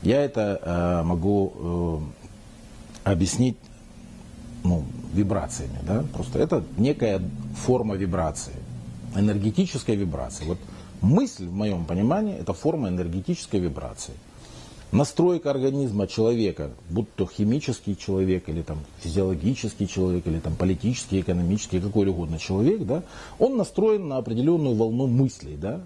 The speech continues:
то есть, следовательно, в этого человека могут попасть мысли с колебанием волны, там, три с половиной децибела, да, или там какой-то, да. Поэтому, естественно, его организм реагирует на эти мысли.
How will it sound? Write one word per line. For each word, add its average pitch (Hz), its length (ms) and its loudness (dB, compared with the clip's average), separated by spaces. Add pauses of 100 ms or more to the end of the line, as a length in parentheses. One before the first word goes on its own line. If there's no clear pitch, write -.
(160)
то 82 80 -8
есть, 85 120 -10 (300)
следовательно, 76 680 -2 (960)
в 104 180 0
этого 160 320 2
человека 85 560 -4
могут 113 300 2
попасть 87 400 -2
мысли 185 340 0
с - 80 -10
колебанием 117 680 0
волны, 101 380 0
там, 92 220 -8 (300)
три 120 120 2
с 123 80 -4
половиной 98 520 2
децибела, 71 580 -8
да, 95 140 0
или 90 100 0
там 76 160 -6
какой-то, 76 500 -6
да. 139 200 2 (500)
Поэтому, 92 280 2
естественно, 98 460 0
его 98 240 4
организм 143 460 2
реагирует 123 480 2
на 113 140 0
эти 117 180 -2
мысли. 85 360 -6